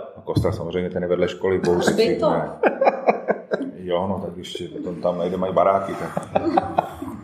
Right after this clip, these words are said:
Speaker 1: to musíte se stříhnout, to prostě. Na každý, tak je s-,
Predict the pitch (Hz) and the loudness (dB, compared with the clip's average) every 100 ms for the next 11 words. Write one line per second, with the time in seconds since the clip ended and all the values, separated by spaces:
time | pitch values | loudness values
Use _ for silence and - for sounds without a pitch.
0 | 349 339 - - 359 381 370 - - 90 | 0 2 0 2 0 2 0 0 -4 -6
1 | 87 - - - - - - - - - | -6 -6 -6 -6 -6 -8 -8 0 2 4
2 | 285 - 269 277 254 254 277 - - - | 2 4 2 2 2 4 4 0 -6 -12
3 | - - - 95 101 110 107 107 113 - | -20 -20 -4 2 2 4 2 4 4 4
4 | 98 98 - 98 95 - - - - | -2 -6 -4 -2 -2 -4 -12 -14 -18